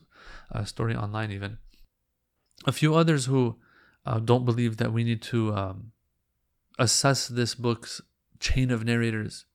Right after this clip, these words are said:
They are people like Sayyid Ali Khan Shirazi, who has maybe the most famous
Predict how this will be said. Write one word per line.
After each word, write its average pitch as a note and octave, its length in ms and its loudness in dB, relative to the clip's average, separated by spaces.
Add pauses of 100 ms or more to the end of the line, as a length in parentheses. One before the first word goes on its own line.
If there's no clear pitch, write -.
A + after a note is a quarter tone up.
(880)
They B2 180 2
are C3 120 2
people B2+ 260 -4
like A#2 260 -2
Sayyid A#2 260 2
Ali A#2 180 0
Khan A2+ 240 -2
Shirazi, G#2+ 440 -2
who A2 180 -4
has A2+ 300 0
maybe C3+ 260 -4
the A#2 200 -6
most A#2 220 -6
famous B2 520 -4